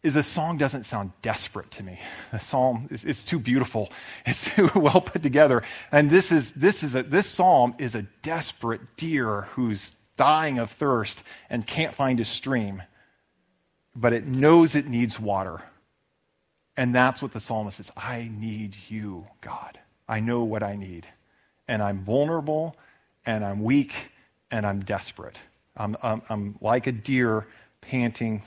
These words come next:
for water, thirsting for God." My soul, soul in, in Hebrew really is more the whole person. So this isn't just like my spiritual side of myself is, is thirsting for God. It's my whole being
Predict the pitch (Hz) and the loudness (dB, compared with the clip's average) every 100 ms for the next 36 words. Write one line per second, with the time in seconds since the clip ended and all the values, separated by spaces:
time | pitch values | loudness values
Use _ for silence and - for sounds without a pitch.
0 | - 123 110 104 98 - - - 117 110 | -6 -2 0 0 -4 -12 -20 -8 2 6
1 | 107 104 98 - 143 135 - 131 117 - | 6 6 -2 -2 2 2 0 -2 -4 -2
2 | 117 110 107 98 95 - - - _ - | 2 4 4 2 -4 -12 -20 -20 _ 0
3 | 123 - - 160 143 117 - - 151 143 | 2 2 4 8 8 6 2 4 8 8
4 | 151 127 120 - - 156 113 175 151 139 | 6 2 -2 -6 -6 -4 -4 -2 2 2
5 | 131 127 135 127 117 123 123 123 113 101 | 2 4 4 4 4 0 2 4 4 0
6 | _ _ _ _ _ - 127 - 151 139 | _ _ _ _ _ 0 0 4 2 2
7 | - 147 - 104 90 _ 131 131 120 127 | 0 -2 -2 -6 -12 _ -2 -2 -2 -4
8 | 120 117 107 117 110 104 - 143 147 135 | -4 -6 -4 -4 -2 -4 -2 0 0 0
9 | 131 117 123 110 104 104 101 117 107 - | -4 0 2 2 0 -4 -2 0 0 -2
10 | - - - - 123 101 - 139 113 - | -20 -20 -8 0 0 0 -4 -2 -2 -2
11 | 131 117 - 110 120 110 104 101 104 98 | -2 -2 -2 -8 -4 0 0 0 -6 -10
12 | - - 165 131 104 123 117 113 101 92 | -8 -2 0 0 -4 -2 0 0 -2 -8